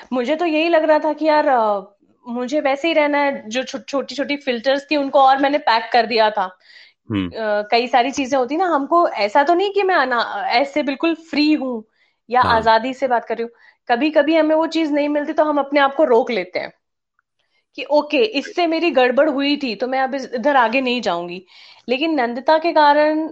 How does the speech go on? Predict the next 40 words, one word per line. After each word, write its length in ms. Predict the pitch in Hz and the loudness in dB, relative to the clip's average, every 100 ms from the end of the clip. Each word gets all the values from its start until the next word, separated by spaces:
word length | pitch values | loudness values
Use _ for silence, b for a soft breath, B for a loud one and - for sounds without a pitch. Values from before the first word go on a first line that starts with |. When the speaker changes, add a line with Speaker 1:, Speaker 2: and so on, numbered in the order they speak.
| - | -10
Speaker 1:
या 300 | 220 240 254 302 | -4 0 2 2
उधर, 640 | 294 - 220 269 262 262 | -2 -6 -2 2 2 2
अ, 280 | 254 233 220 | 2 2 0
जो 180 | 208 262 | -2 0
बॉसेस 500 | 220 226 302 302 285 | 2 2 0 -2 -2
थे, 80 | |
जो 100 | 262 | -2
सुपर 460 | 285 - 311 392 415 | -2 -2 0 2 4
बॉस 340 | 339 311 320 - | 6 4 2 -4
थे, 120 | 185 b b b - | -8 b b b -8
उन्होंने 380 | 254 302 330 339 | -2 0 0 0
भी 120 | 370 | 0
उनकी 480 | 285 277 285 285 349 | 0 -2 -2 0 4
बात 300 | 320 302 - | 4 2 0
का 60 | 302 | 0
बिलीव 360 | 247 226 220 - | 0 -4 -8 -8
किया। 260 | 196 - - _ _ _ _ _ _ | -6 -6 -8 _ _ _ _ _ _
तो 80 | 311 | 0
मुझे 280 | 294 - 349 | 2 4 2
Speaker 2:
right। 100 | 294 | 2
Speaker 1:
मौका 440 | 214 214 208 339 | 2 2 4 4
मिला 340 | 339 294 302 | 4 2 2
पूरा 520 | 339 320 254 254 277 339 | 2 -2 -4 0 4 4
अपना 500 | 339 247 262 277 294 | 4 0 0 -2 0
काम 440 | 262 202 214 247 | 0 2 0 -4
दिखाने 480 | 226 - 185 180 175 | -8 -6 -6 -4 -6
का। 260 | 170 - - _ _ _ _ _ - | -8 -10 -14 _ _ _ _ _ -6
वो 80 | 226 | 2
Speaker 2:
ग्रेट। 200 | 233 247 | 2 2
Speaker 1:
एक, 120 | 233 | 2
अ, 140 | 226 - | 0 2
ओ-, 420 | - 233 240 - _ | 2 2 2 -6 _
ओनरशिप 560 | 269 254 285 302 330 302 | 2 4 4 2 0 -2
जो 200 | 254 294 | 2 2
है 120 | 269 | 2
ना, 140 | 285 | 0
वो 200 | 330 311 | 2 2
वहां 300 | 254 226 233 | 0 -2 -4
से 180 | 247 277 | -2 0
आई 340 | 196 160 175 | 0 -2 -10